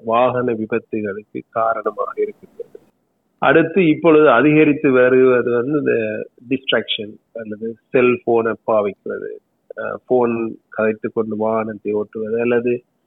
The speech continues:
டெக்ஸ்ட் பண்ணுவது அல்லது போனை பார்ப்பது அல்லது வேற எந்த விதமாகவும் அவர்களுக்கு வந்து ஒரு டிஸ்ட்ராக்ஷன் இருக்குமாக இருந்தால் அவர்கள் வந்து அந்த கான்சென்ட்ரேஷனோ, அஹ், ரியாக்ட் பண்ற டைம் வந்து வெகு குறைவாக இருக்கு.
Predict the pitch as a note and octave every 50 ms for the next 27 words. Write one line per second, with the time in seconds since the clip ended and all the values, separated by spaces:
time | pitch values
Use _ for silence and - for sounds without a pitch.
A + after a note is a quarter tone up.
0 | _ _ _ _ _ - C3+ B2+ C3+ - _ C3 A#2+ A#2+ A#2 A#2 A2+ A2 A2+ A2+
1 | A2+ A2+ A2+ A2+ A2 - _ - A#2+ A#2 A2+ A2+ G#2+ - _ A#2+ A2+ A#2+ A#2 A#2
2 | - A2+ G2+ G2 G#2 A2 A2+ A2+ A#2 A#2+ B2+ C3 C3 C#3+ D#3 E3 E3+ E3+ D#3+ D#3+
3 | D#3+ D#3+ D#3+ D3+ D3+ D3 D3+ D3 D3 C#3+ C#3 C3+ C3+ C#3 C#3+ D3+ D#3+ D#3 D3 A2+
4 | - - _ _ _ - B2+ A#2 A2+ A#2 A#2 A2+ A2+ A2+ - _ A2+ A2 A2+ A#2
5 | A#2 A2+ A2 G#2 G2+ A#2 - _ - - - B2 - - - - A#2+ A#2 - _
6 | _ - C3+ C#3+ C#3 C#3 - D#3 D3 C3+ B2+ B2 A2+ B2 A#2+ A2+ A#2 C3 C#3 C3
7 | B2 G#2+ G2 G2 A2+ C3+ C3+ B2 A2+ B2+ B2+ A#2+ B2+ B2 A#2+ A#2+ A#2 A#2+ B2+ B2
8 | A#2 A#2 A2 A2+ G#2+ G#2+ G#2 G#2 G2+ G2+ - - _ _ _ _ - - C3 C3
9 | B2+ C#3 C3 B2 A#2 B2 A2+ A2+ A2 - - A#2 A2 A2 G#2+ G#2 G2+ G2+ G2+ _
10 | _ _ _ - A2+ A2+ A2+ A2 A2+ B2 C3+ C#3 C3 C3 - - C3 B2+ A#2 A2
11 | A2+ G#2+ - _ - B2+ B2+ C3+ C#3 C#3 C3+ A#2+ A2 A2+ A#2+ C#3 E3 F3+ D#3+ C#3+
12 | C3 A#2+ A2+ A2+ G#2+ - - - A#2+ A#2+ A2+ A#2 A#2 A2+ A2+ A2 A2 A2 G#2 -
13 | _ _ - A#2 A2+ A2 G#2+ G#2+ G#2+ G#2+ B2 B2 A2+ G#2+ G2+ -